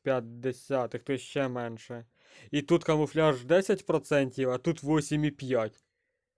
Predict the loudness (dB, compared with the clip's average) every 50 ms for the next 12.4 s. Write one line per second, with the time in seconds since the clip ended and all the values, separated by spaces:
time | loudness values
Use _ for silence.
0 | _ _ _ _ _ 4 4 4 4 0 -12 -16 -18 -18 -20 -20 -20 _ -20 _
1 | _ _ _ _ _ _ _ -2 0 0 0 2 -2 -2 0 0 0 2 2 2
2 | 2 2 4 4 4 4 4 0 -4 -2 -2 -2 -2 0 -2 -4 0 2 2 4
3 | 4 6 4 4 4 2 0 -4 -2 -2 -4 -4 -2 -2 0 0 2 0 0 0
4 | 0 -2 -4 _ _ _ _ _ _ _ _ _ _ _ _ -18 -16 -14 -12 -12
5 | -12 -14 -16 -16 -2 4 4 4 6 4 2 2 4 2 2 4 2 0 0 2
6 | -2 0 2 2 2 0 -2 -2 -2 -2 2 2 4 4 4 2 2 0 -2 -2
7 | 0 0 0 0 0 -2 -8 _ _ _ _ _ _ _ _ _ _ _ _ _
8 | _ _ _ _ _ _ _ _ _ _ _ -16 -12 -4 -2 -2 -2 -2 -4 -8
9 | -2 2 4 4 4 4 0 2 4 4 4 4 2 -4 -6 -4 -2 -2 -2 -2
10 | -4 -4 -6 -6 -8 -8 -8 -8 -8 -14 _ _ _ _ _ _ _ _ _ _
11 | _ -2 -2 -2 -2 -2 _ 2 2 2 2 0 -4 -4 -4 -6 -10 -8 _ -6
12 | -6 -4 -2 -2 2 4 2 2